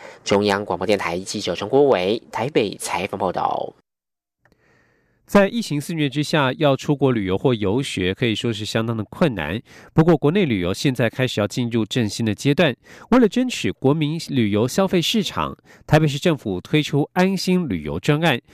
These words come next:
Speaker 2: 推出场馆门票铜板价、旅游套票半价等优惠。除了要将每逢假日就往外跑的台北市民留下来消费，也希望吸引外县市的游客到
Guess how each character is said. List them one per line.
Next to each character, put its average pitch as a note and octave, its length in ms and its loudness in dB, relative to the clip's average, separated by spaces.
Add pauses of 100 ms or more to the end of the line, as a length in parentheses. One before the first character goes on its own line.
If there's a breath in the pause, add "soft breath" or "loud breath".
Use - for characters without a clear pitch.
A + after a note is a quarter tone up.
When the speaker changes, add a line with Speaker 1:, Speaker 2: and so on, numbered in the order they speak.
(320 loud breath)
Speaker 2:
推 A3 160 6
出 G#3 260 4
场 F3 360 -2
馆 B2 200 2
门 G2+ 220 -4
票 C3 340 0
铜 F#3 300 -4
板 D#3 180 -2
价、 C#3+ 300 0 (300 loud breath)
旅 C#3+ 220 6
游 C3+ 140 4
套 F#3+ 200 0
票 D#3 180 2
半 G3 260 2
价 C3+ 220 0
等 - 240 -4
优 C#3+ 160 4
惠。 D#3+ 260 2 (440 loud breath)
除 G3 100 4
了 A#3+ 80 4
要 A#3+ 100 6
将 G#3+ 300 2
每 B2 240 0
逢 B2 180 0
假 F#3+ 220 2
日 D#3+ 220 4
就 D#3 180 2
往 F#2 160 0
外 B2+ 140 2
跑 - 200 -2
的 G2+ 140 -2
台 - 240 0
北 A#2 140 2
市 - 180 -2
民 G2+ 260 0 (100)
留 A#2 200 2
下 C3+ 160 2
来 F2+ 160 -2
消 E3 220 0
费， F#3 260 2 (380 loud breath)
也 B2+ 100 6
希 B2 140 2
望 D3 240 4
吸 D3 200 0
引 A#2 80 2
外 D3 220 4
县 C3+ 240 0
市 - 160 0
的 A#2 80 0
游 F#2 220 0
客 F3 320 2
到 B2 200 4